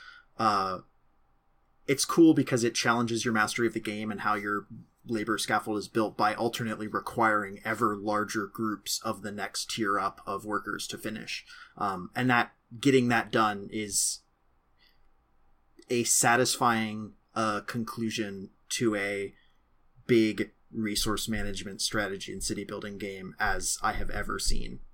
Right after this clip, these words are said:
Um, because you can put, you know, dozens of hours into a single round of this game. Um, and so having that be a,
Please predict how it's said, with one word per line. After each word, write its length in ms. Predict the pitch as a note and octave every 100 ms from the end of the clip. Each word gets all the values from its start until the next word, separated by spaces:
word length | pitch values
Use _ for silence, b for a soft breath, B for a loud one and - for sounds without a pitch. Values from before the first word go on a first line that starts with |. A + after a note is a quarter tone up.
| -
Um, 380 | G2+ F#2+ F2 E2+ - - _ -
because 260 | A#2+ A#2+
you 80 | F#3+
can 160 | D#4 -
put, 280 | A#2 A#2
you 80 | C#3+
know, 160 | A2+ G#2
dozens 460 | G#2+ G2+ A2+ A#2+
of 80 | C3
hours 500 | A2+ B2+ G#2 F#2+ G#2
into 460 | G2+ G2 - G#2 G#2
a 100 | G#2+
single 380 | - G2+ G#2 A2+
round 280 | G#2+ G2
of 100 | G#2
this 160 | B2 -
game. 380 | D3 A#2 F#2+ F#2+ b b b
Um, 380 | G#2 F#2+ F#2 F2+ -
and 160 | A2+ G#2+
so 120 | A#2
having 360 | - B2 A2
that 280 | A2 G#2+ -
be 140 | A#2 G#2+
a, 160 | G2+